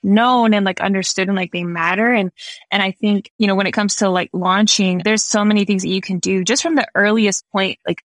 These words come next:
that somebody interacts with your brand leading into the launch. And then while they're in your ecosystem and then to the time that maybe they outgrow it and, and move on,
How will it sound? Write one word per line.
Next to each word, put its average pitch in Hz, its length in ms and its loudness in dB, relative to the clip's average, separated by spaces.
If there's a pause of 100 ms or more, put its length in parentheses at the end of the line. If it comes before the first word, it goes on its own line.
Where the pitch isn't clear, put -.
(400)
that 185 160 0
somebody 190 420 0
interacts 180 460 0
with - 160 -16
your 175 120 -4
brand 180 500 2 (260)
leading 190 340 0
into 190 180 -2
the 180 120 -2
launch. 175 400 0
And 190 120 4
then 175 180 -2
while 170 160 0
they're 175 140 -2
in 240 340 4
your 208 420 4
ecosystem 196 680 0
and 180 100 -2
then 175 120 -4
to - 100 -10
the 185 80 -6
time 185 280 -4
that 185 120 -4
maybe 180 220 -4
they 170 180 -4
outgrow 180 440 0
it 175 140 -2
and, 175 220 -8
and 175 140 -6
move 175 200 -4
on, 180 360 2